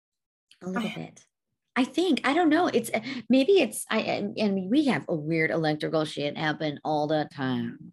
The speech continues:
Speaker 1: on
Speaker 2: 'Cause my
Speaker 1: our
Speaker 2: computer,
Speaker 1: podcast.
Speaker 2: the, the, my laptop fan is on fire, is going
Speaker 1: Oh,
Speaker 2: full
Speaker 1: it's
Speaker 2: speed.
Speaker 1: so hot. Yeah. Oh my
Speaker 2: Yeah.
Speaker 1: God.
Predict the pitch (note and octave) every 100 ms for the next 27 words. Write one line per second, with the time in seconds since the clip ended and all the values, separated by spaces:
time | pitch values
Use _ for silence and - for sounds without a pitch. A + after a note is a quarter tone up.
0 | - D#3+ D3 F3+ F3 C#3 C#3+ B2+ G#3+ F3+
1 | C#3+ - - - - E3+ - - E3+ -
2 | F#3+ E3 D#3+ D#3+ - D#3 C3+ _ _ _
3 | - - D#3 C3+ C3 A#2 - C#3+ C3+ B2+
4 | - E2+ - D3+ - D3+ E3 C#3+ C3+ G3
5 | G3 G3 F#3+ F#3 F3 - C3+ F#3+ E3 -
6 | D#3 D3 - C#3 - F3 D#3 - F#3 F3+
7 | D#3+ C#3+ C#3+ D#3